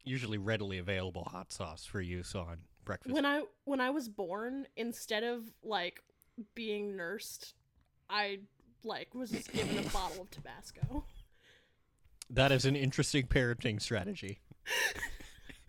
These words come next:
Speaker 1: I'm not sure
Speaker 2: I
Speaker 1: that provides all the essential nutrients, but
Speaker 2: <laughs> I,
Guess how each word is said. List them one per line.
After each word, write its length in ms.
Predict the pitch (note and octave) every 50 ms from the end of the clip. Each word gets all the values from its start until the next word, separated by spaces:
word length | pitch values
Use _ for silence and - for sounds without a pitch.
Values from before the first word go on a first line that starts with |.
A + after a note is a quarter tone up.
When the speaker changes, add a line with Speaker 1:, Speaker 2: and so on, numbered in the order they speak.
| - - - - - - - - - - - - - - - - - - - - - - - - - - - - - _ _ _ - _ _ _ _ _ _ _ - _ - -
Speaker 1:
I'm 100 | D3+ D3 - -
not 200 | F3 F3+ F3+ F3
sure 140 | - F3+ E3+
Speaker 2:
I 20 | D#3
Speaker 1:
that 180 | D#3+ D#3+ D#3
provides 440 | - D3 B2+ A#2 C3+ C#3 C#3+ C3+ A#2+
all 100 | B2+ A#2+
the 120 | A2 A#2
essential 440 | A#2 - - D3 C3+ C3 - C#3 B2+
nutrients, 720 | A#2 B2 B2+ C3 - - A#2+ G#2 F#2+ F#2+ F#2 - - - -
but 220 | F4+ G2+ G2+ - A4 - - - - - - - -
Speaker 2:
<laughs> 500 | - - - - - - - A4+ - -
I, 160 | A#3+ C4